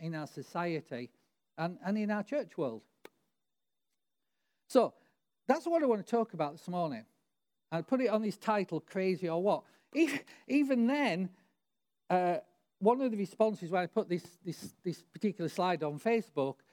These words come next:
was, "You can't use that word." I was a bit puzzled which word I can't use. But apparently you can't be crazy. You, you can be, uh,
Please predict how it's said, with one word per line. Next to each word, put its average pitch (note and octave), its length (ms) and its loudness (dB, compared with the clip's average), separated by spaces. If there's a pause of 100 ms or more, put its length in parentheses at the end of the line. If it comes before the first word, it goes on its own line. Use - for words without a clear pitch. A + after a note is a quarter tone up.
was, G3 240 2
"You B3 220 2
can't C4 460 -2
use G3+ 340 -2
that G3 220 -2
word." A3+ 360 0 (2000)
I F#3 60 4
was G#3 100 4
a A3 40 2
bit A3+ 220 -4
puzzled G#3+ 340 -2
which F3 260 -4
word F#3 220 2
I F#3 60 0
can't F3+ 320 -4
use. G3 340 -4 (400)
But G3+ 240 4
apparently C4+ 520 -2
you A#3 180 2
can't A#3+ 380 -2
be A#3+ 100 0
crazy. B3 640 0 (1900)
You, A#3 120 4
you A3+ 320 2
can A3+ 320 0
be, F#3 540 2
uh, D3+ 300 0